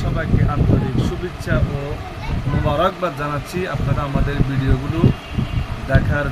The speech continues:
জন্য। সম্মানিত ভাই ও বোনেরা, আপনারা দেখতেছেন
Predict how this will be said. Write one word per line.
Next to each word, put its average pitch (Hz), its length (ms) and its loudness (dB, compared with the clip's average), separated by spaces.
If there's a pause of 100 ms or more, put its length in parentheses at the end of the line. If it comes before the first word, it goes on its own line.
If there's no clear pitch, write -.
জন্য। 117 200 -6 (1300)
সম্মানিত 185 520 2 (2500)
ভাই 156 200 6
ও 180 100 -2
বোনেরা, 175 340 4 (1700)
আপনারা 170 320 -4
দেখতেছেন - 380 -2